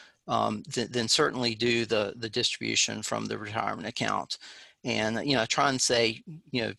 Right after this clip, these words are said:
"I hope this will be a significant amount, so it's not to, you know, pester with small dollar amounts." Um, you know, certainly the American Cro-, uh, Red Cross or twenty-five dollar deductions here or there, I say it's fine to just make it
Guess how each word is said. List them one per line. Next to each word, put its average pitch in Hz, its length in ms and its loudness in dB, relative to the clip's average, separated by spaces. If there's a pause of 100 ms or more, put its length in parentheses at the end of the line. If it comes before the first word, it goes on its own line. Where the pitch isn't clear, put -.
"I 123 100 0
hope 135 220 2
this 120 200 -2
will 123 80 0
be 117 200 2
a 113 40 2
significant 123 560 0
amount, 107 460 4
so 117 120 0
it's 110 200 2
not 113 260 2
to, 107 200 -2 (420)
you 110 120 -2
know, 101 80 -4 (680)
pester 127 340 2
with 104 160 -4
small 113 360 2
dollar 107 400 4
amounts." 95 640 0
Um, 101 340 -2
you 151 120 -2
know, 113 80 2
certainly 110 380 2
the 101 80 -6
American 107 360 -2
Cro-, - 200 0
uh, 95 340 0
Red 113 260 0
Cross 107 480 4
or - 160 -8 (400)
twenty-five 127 420 4
dollar 113 280 6
deductions 110 540 2
here 113 180 2
or 107 60 0
there, 113 240 4
I 110 40 4
say 117 220 2
it's 113 160 0
fine 107 340 4
to 117 140 -2
just 110 280 0
make 113 220 0
it 98 140 -6